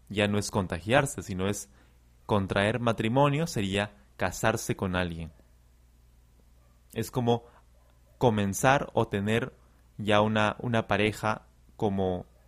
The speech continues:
esposo y esposa. Contraer matrimonio. Es otra, otro significado del verbo contraer. Contraer matrimonio. Continuamos.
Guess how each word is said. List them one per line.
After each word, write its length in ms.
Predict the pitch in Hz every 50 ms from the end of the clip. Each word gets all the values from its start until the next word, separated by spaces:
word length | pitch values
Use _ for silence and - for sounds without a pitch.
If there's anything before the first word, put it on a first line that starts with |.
| _
esposo 480 | - 107 - - - 117 117 113 - 123
y 80 | 104 90
esposa. 560 | 87 - - - 90 85 - - - 87 - _ _ _ _ _ _ _ - - - -
Contraer 560 | - 110 101 92 87 98 98 98 107 113 - -
matrimonio. 680 | 101 104 95 - - 92 87 87 85 82 82 80 85 - _ _ - - -
Es 240 | - 107 101 - - -
otra, 540 | 113 113 113 - 113 110 107 104 107 110 _ _ _ _ _ _ _ _ -
otro 260 | 107 110 104 117 110
significado 720 | - - 107 101 98 87 - 104 92 - 113 117 120 123 120
del 120 | 107 95 92
verbo 300 | 95 95 95 95 92 -
contraer. 520 | - 87 80 - - 87 98 110 - - - _ _ _ _ _ _ _ _ _ _ _ _ - - - _ _ _
Contraer 580 | - 104 95 92 85 95 92 95 101 107 117 -
matrimonio. 720 | - 107 98 90 95 95 90 92 90 87 82 80 80 76 - _ _ _ _ _ _ _ _ _ _ _ _ _ _ _ _ _ _ _ - _ _ _ _ _ _ _ _ _ _ _ _ _ _ _ _
Continuamos. 800 | - 175 170 151 151 127 107 87 73 - - - - - -